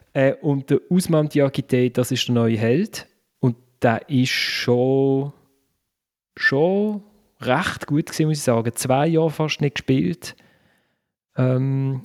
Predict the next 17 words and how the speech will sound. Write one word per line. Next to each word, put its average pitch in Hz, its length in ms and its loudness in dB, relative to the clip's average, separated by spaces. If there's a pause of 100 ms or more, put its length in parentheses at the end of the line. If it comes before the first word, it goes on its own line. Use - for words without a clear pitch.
(160)
von, 127 540 0
kommt 143 280 -2
auch 147 180 0
aus 135 180 -2
der 131 140 2
Salzburger 143 680 0
Schule, 143 280 2
also 131 160 -4
von 123 60 -4
dem 127 280 2
her 123 180 2
hat 123 160 0
er - 60 -8
kein 127 120 2
Problem 123 420 2
mit 135 160 -2
dem, 131 300 0